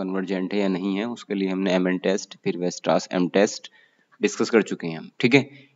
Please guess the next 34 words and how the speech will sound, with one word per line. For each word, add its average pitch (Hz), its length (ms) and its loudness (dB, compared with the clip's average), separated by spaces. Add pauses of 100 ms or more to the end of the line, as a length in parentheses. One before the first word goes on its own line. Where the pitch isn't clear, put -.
(120)
इसी 131 140 0
सीरीज 123 260 2
में 127 120 8
आज 120 100 6
हम 120 100 2
डिस्कस 107 280 0
करेंगे 104 260 0
डिरिचलेट 98 480 2
टेस्ट। - 280 -8 (200)
डिरिचलेट 107 280 -2
टेस्ट 110 200 0
के 120 80 2
according 107 340 2
हम 113 120 0
कैसे 104 240 0
चेक 101 240 -4
करते 98 240 -4
हैं 95 80 -4
कि 104 60 -6
हमारी 95 280 -2 (180)
जो 98 120 4
sequence 101 520 -2
of 98 80 -4 (120)
function 98 320 -6
से 107 60 -4
बनी 92 260 -2
हुई 98 120 -2
series 98 400 0
है, 98 100 2 (480)
series 104 320 0
of - 100 0
function 98 400 0
है, 104 80 -2
वो 104 280 -2